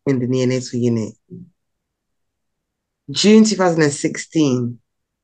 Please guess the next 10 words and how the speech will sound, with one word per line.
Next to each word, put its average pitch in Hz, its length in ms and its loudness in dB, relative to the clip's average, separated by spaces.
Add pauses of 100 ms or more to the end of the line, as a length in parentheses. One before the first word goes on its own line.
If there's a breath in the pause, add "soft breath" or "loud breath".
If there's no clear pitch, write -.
(100)
two 214 380 4
of 185 180 2
the 156 100 0
three 175 420 2
premature 160 560 0
siblings 135 560 -4
die 151 180 0
within 135 320 0
twenty-four 147 840 -6
hours. 120 720 -6